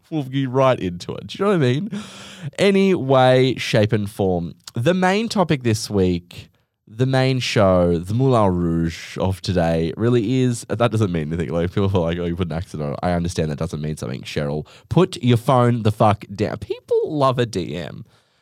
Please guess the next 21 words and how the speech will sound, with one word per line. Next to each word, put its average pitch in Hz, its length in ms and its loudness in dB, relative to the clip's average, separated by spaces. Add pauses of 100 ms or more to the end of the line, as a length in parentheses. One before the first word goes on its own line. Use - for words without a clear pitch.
(160)
Someone 403 500 0
<laughs> - 80 -18
D 185 220 2
M'd 151 200 0
me 147 80 -2
the 123 120 -2
other 107 200 0
day 92 380 0 (300)
and 135 100 -2
was 131 120 0
like, 127 120 2
"Hi, 135 240 0
Sam, 95 480 -2 (200)
not 92 220 -2
enjoying 85 380 -2
your 78 100 -4
content." 76 520 -8 (920)
Hi, 311 160 2
fuckstick. - 720 -2 (340)
Unfollow 156 600 2
me. 90 140 -4